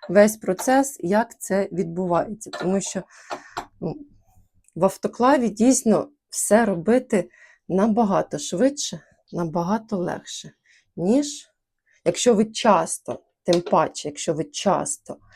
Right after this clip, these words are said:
консервуєте, або, от моя рекомендація, якщо ви думаєте зробити якийсь подарунок чи мамі, чи свекрусі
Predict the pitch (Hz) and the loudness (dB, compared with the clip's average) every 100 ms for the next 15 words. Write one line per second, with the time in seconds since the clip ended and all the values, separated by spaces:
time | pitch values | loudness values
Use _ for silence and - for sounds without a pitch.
0 | - - - _ - 180 - 185 165 220 | -20 -20 -20 _ 0 0 0 -2 2 4
1 | 311 277 - - - - - 165 160 254 | 6 4 0 -8 -8 -14 -2 0 4 6
2 | 381 - _ _ _ _ _ - - 147 | 6 2 _ _ _ _ _ -14 -10 -10
3 | - _ - - _ _ _ _ - - | -12 _ -20 -20 _ _ _ _ -20 -10
4 | 180 185 175 175 - 190 180 160 151 - | 0 4 6 4 2 2 2 2 0 -2
5 | 160 - 202 185 214 269 240 220 170 180 | -4 0 0 2 4 4 4 0 0 0
6 | 175 254 208 196 214 202 - 175 202 220 | 2 0 2 0 0 -4 -4 0 2 4
7 | 269 233 - _ _ _ _ _ _ _ | 4 2 -2 _ _ _ _ _ _ _
8 | _ _ _ - - - - - - 190 | _ _ _ -20 -20 -20 -20 -8 0 2
9 | 220 294 247 202 175 - 175 - 220 285 | 4 6 6 4 -2 -2 -2 0 4 4
10 | 285 214 | 4 0